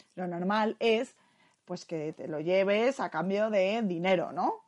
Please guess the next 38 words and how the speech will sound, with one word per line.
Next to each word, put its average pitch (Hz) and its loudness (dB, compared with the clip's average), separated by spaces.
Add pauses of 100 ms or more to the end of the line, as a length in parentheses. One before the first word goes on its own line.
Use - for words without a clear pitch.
Que 135 -8
es 175 -6
lo 170 -2
que, 180 0
la 180 0
moneda 196 0
de 180 0
cambio 208 2
que 247 -6
tenemos 170 -8
todos, 190 -2 (440)
eh, 165 0
actualmente. 170 2
Antiguamente, 170 -4
pues, 185 -6
fue 160 -10
la 147 -8
sal 285 0
o 180 -4
fue - -12
el 160 -12
arroz 240 -6
o, 180 -2 (400)
o 170 -8
muchas 175 -8
ca-, 202 -2
muchas 190 -4
veces 214 -2
es 185 -6
simplemente 190 -4
otro 156 -12
producto, 214 -4
si - -10
estamos 175 -10
teniendo 175 -8
en 170 -10
cuenta 185 -4
que 185 -4